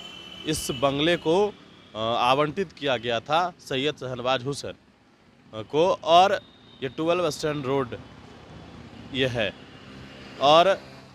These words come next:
यहाँ पर शहनवाज हुसैन अभी भी रह रहे हैं। खबर ये नहीं है कि शहनवाज हुसैन अभी भी यहाँ रह रहे हैं। दरअसल मिली जानकारी के अनुसार बात ये है कि शहनवाज हुसैन अभी नहीं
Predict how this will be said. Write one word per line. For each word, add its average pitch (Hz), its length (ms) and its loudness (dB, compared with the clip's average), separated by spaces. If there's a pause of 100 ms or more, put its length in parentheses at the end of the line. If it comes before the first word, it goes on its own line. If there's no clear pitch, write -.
यहाँ 147 280 0
पर 131 200 -2
शहनवाज 135 520 2
हुसैन 147 360 -4 (140)
अभी 123 200 0
भी 180 100 4
रह 165 140 4
रहे 131 140 0
हैं। 92 120 -10 (720)
खबर 190 300 2
ये 208 200 8
नहीं 247 180 2
है 247 100 0
कि 226 140 -6
शहनवाज 196 500 0
हुसैन 185 320 -4 (120)
अभी 147 280 2
भी 185 160 2
यहाँ 160 240 4
रह 127 140 2
रहे 104 140 -4
हैं। 92 220 -14 (560)
दरअसल 185 420 4
मिली 160 260 0
जानकारी 151 500 2
के 185 100 0
अनुसार 147 380 0
बात 127 320 0
ये 147 200 4
है 127 260 0 (380)
कि 139 80 -8
शहनवाज 147 540 4
हुसैन 185 280 -4
अभी 143 380 -2
नहीं 185 360 0